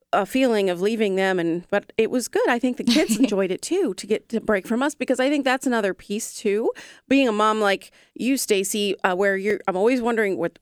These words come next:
Speaker 1: where are they, what are they doing, and I think it's good that someone else puts them to bed, someone else feeds them, and they get, they learn other ways of doing things.
Speaker 2: Mm-hmm. I agree with you.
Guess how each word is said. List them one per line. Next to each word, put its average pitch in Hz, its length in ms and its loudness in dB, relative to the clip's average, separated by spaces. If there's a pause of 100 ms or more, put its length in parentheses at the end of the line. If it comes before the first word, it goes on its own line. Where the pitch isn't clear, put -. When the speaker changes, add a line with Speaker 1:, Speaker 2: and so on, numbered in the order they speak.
Speaker 1:
where 170 160 -2
are 226 160 2
they, 240 340 0
what 175 160 -2
are 147 40 -2
they 135 100 -4
doing, 233 440 2
and 180 140 0 (440)
I 226 540 2 (500)
think 226 180 2
it's 208 160 -2
good 214 220 2
that - 160 -4
someone 180 240 -2
else 196 160 -2
puts 196 240 -2
them 190 160 0
to 190 80 0
bed, 143 300 -2 (200)
someone 170 440 -2
else 330 320 0 (180)
feeds - 300 -6
them, 85 240 -4
and 185 120 -2
they 196 140 0
get, 196 320 0
they 208 160 0
learn 196 540 0
other 196 600 0
ways 180 380 0
of 156 100 -6
doing 170 300 -2
things. - 480 -8 (160)
Speaker 2:
Mm-hmm. 170 380 2 (240)
I 208 80 4
agree 202 420 2
with 190 220 0
you. 147 320 -2